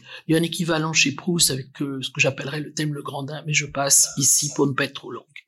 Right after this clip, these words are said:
Dans le cas de l'homme de science, comme dans celui du mari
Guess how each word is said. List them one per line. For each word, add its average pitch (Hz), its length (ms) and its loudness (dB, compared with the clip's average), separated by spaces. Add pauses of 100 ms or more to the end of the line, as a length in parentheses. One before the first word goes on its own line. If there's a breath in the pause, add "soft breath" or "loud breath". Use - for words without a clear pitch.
(720 loud breath)
Dans 180 160 8
le 190 120 6
cas 196 220 0
de 185 100 4
l'homme 170 280 4
de 143 120 0
science, 185 640 2 (220 loud breath)
comme 180 180 6
dans 165 120 2
celui 170 380 2
du 156 140 -6
mari 156 400 -2